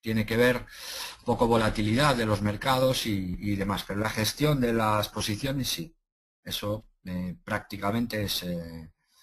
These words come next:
es, eh, cosa del, del trader, casi exclusivamente. Por lo tanto, seguimos en el, en el, en el crack spread,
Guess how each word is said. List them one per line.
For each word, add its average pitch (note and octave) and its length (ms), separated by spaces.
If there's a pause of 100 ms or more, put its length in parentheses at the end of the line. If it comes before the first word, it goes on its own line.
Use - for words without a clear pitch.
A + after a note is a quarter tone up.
(340)
es, F2+ 300
eh, F2 340
cosa G2+ 380
del, E2+ 560
del F2+ 180
trader, D#2+ 400 (140)
casi F2 240
exclusivamente. D#2 720 (180)
Por G#2 120
lo A#2+ 120
tanto, D3+ 300
seguimos A2+ 500
en F#2+ 140
el, F2 300 (1400)
en G2 240
el, F2 480
en F2+ 120
el F2+ 120
crack G2+ 260
spread, E3 380